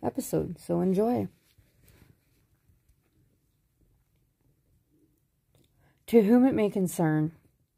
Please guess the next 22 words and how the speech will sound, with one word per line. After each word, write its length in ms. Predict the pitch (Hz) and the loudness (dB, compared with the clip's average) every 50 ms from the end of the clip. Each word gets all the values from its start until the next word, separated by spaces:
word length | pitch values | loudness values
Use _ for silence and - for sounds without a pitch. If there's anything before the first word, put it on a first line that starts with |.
| _ _ _ _ _ _ _ _ _ _ _ _ _ _ _ _ _ _ _ - | _ _ _ _ _ _ _ _ _ _ _ _ _ _ _ _ _ _ _ -4
it's 480 | - 190 196 196 190 - - - - - _ - | 0 0 0 0 0 -4 -14 -14 -14 -18 _ -4
been 160 | - 226 247 247 | -2 2 2 4
a 80 | 247 | 4
while 260 | 226 214 214 214 220 | 6 6 6 6 6
since 240 | 208 - 226 208 - | 4 0 -6 -6 -4
you 80 | - 196 | -2 0
left. 460 | 180 185 185 175 170 - - - - _ _ _ _ _ _ _ _ _ _ _ _ | 2 4 2 2 0 -2 -10 -20 -20 _ _ _ _ _ _ _ _ _ _ _ _
Quite 280 | - - - 208 - - | -10 -4 -2 -2 -2 -2
some 160 | - 196 185 | -2 0 2
years, 260 | 185 185 180 175 165 | 4 4 4 4 4
actually. 580 | 185 170 175 - - - 180 180 185 190 180 - _ _ _ _ _ _ _ _ _ _ _ _ _ _ _ _ _ _ _ _ _ _ _ _ _ | 2 2 2 -2 -6 -6 -6 -4 -4 -4 -6 -8 _ _ _ _ _ _ _ _ _ _ _ _ _ _ _ _ _ _ _ _ _ _ _ _ _
My 140 | - 208 214 | 2 4 6
heart 220 | 214 226 240 233 | 8 8 8 8
hasn't 300 | 233 233 214 208 214 - | 6 4 2 0 0 0
ached 200 | - 214 214 196 | 0 0 0 2
as 160 | 214 208 180 170 | 0 0 0 2
much 440 | 196 190 185 175 - - - - - - | 2 2 2 2 0 -4 -12 -12 -8 -4
as 180 | - 190 165 - | -4 -2 0 0
it 80 | - | 0
has 280 | - 190 190 190 170 175 | 2 4 4 4 4 4
recently, 460 | 185 190 196 185 - 196 - 180 175 | 2 2 0 0 -2 -2 -2 0 0
though. 380 | 165 175 175 170 170 175 180 | 0 0 0 0 -2 -2 -4